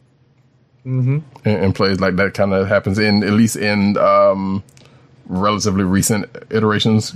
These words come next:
Speaker 2: coming from, um, uh, Annihilation, you know, when the whole big, um, cosmic event happened years, years
Speaker 1: Sure.
Speaker 2: past. So, not outside the realm of it, but it's just, just kind of amusing to me. But anyway,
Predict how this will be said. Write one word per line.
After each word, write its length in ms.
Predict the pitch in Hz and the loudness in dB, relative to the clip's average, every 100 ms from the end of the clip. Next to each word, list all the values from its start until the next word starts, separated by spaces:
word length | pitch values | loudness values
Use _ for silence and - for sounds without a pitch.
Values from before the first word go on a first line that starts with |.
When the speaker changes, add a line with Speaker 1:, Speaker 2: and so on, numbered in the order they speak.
| - | -12
Speaker 2:
coming 260 | - 107 98 | -6 -6 -4
from, 360 | - 98 101 | -4 0 2
um, 600 | 101 95 95 95 92 90 - - - - - - - - - | 2 2 2 2 2 0 -2 -14 -20 -20 -20 -20 -20 -8 -2
uh, 140 | 98 | 0
Annihilation, 680 | 95 98 101 101 - 107 110 - | 0 0 -2 -2 -4 -4 -4 -2
you 60 | |
know, 120 | 92 92 | 0 2
when 140 | 92 | 2
the 80 | 90 | 2
whole 160 | 95 | 0
big, 240 | 90 98 92 | 0 0 0
um, 500 | 98 92 90 90 95 - - - - - | 0 0 2 0 -2 -6 -20 -20 -20 -4
cosmic 360 | 101 98 95 | -2 -2 -4
event 240 | 98 107 101 | -2 0 0
happened 400 | 98 101 104 - - | 0 0 -4 -6 -10
years, 300 | 78 98 101 117 | -2 0 0 -4
years 120 | - 101 | -4 0
Speaker 1:
Sure. 260 | 156 110 107 | 0 0 -2
Speaker 2:
past. 120 | 104 - _ | -4 -8 _
So, 260 | - 87 85 - - - - | -8 -6 -6 -10 -18 -18 -4
not 200 | 147 151 | 2 2
outside 320 | 143 139 131 | 2 0 -2
the 80 | 117 | 0
realm 260 | 113 107 95 | 0 0 0
of 120 | 92 | -2
it, 80 | 92 | -2
but 120 | 92 | 0
it's 180 | 90 - | 0 0
just, 180 | 92 - | -2 -2
just 180 | 92 - | -2 0
kind 160 | 92 | 0
of 160 | 87 90 | 0 2
amusing 360 | 85 87 82 82 | 2 4 2 0
to 80 | |
me. 160 | 85 104 - - | -4 -6 -8 -2
But 120 | 220 | 2
anyway, 340 | 254 156 117 | 4 4 0